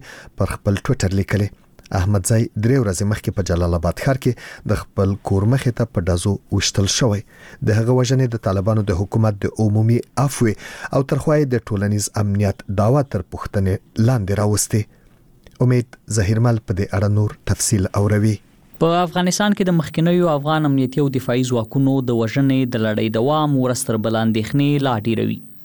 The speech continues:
Speaker 2: تازه په ملګرو ملتونو سازمان کې د افغانستان سرپرست دایمي استازي نصیر احمد فائق ویلي، په هدفمند ډول د مخکینیو افغان امنیتي او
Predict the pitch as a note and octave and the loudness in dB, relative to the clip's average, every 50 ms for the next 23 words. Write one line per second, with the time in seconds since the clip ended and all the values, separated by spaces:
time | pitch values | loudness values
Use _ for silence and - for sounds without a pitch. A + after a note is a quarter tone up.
0 | - - - - - D#3 D3 F#3 E3+ E3+ F3 E3 D#3 D3+ D3+ D#3+ E3 E3 D#3+ D3+ | -20 -14 -6 -2 0 0 0 0 -2 0 0 0 0 0 0 0 0 2 2 0
1 | D3 C#3+ D#3 D#3 C#3 - C#3+ C3 B2+ C#3+ C#3+ C#3 C#3+ D3 D3+ C#3+ C#3 A#2+ A#2 B2 | 0 0 0 0 0 0 -2 0 0 0 0 0 0 0 0 0 0 -2 0 0
2 | A#2+ A#2 A2+ - C#3+ C#3+ C#3+ C#3+ C#3+ - C#3 A#2 - - A#2+ C3+ D3 C#3+ C#3+ - | 0 0 0 0 0 2 2 2 0 0 -2 -2 -2 -2 -2 -2 -2 -2 -2 -2
3 | C#3 C3 A#2 B2+ A#2 A#2 A#2+ D3+ F3 E3 D3+ A#2+ - - C3+ A#2+ B2 A#2+ D3+ E3 | -2 0 0 0 0 2 2 2 0 0 -2 -2 -2 -2 0 0 0 2 2 2
4 | D3 B2 - C3 A#2 G#2+ A2+ A#2 A2+ - - - G#2+ C3+ D#3 D3+ D3 C#3 C#3 B2+ | 2 2 0 0 -2 0 0 0 -2 -2 -4 -2 -2 -2 0 0 0 0 0 0
5 | B2+ B2+ B2+ - - - - - A#2 G#2+ C3 B2+ C#3+ C#3+ C#3 - E3+ F3 F#3 F#3 | 0 -2 -4 -8 -20 -16 -8 -4 -2 0 0 0 0 -2 0 0 0 2 2 0
6 | E3 C#3+ - D3 C#3+ D3 D3+ D#3 D#3 D#3 D3+ D#3 C#3 C3+ C3 - - B2+ C3 D3+ | 0 0 -2 0 0 0 2 0 0 0 0 0 0 0 -2 -2 -2 0 0 2
7 | D#3+ D#3 C#3 C#3 C3 B2+ C3 C3+ - - B2+ B2+ A#2+ A#2 - - C3 | 2 2 2 0 0 -2 -2 -2 0 0 2 2 0 0 0 -2 -2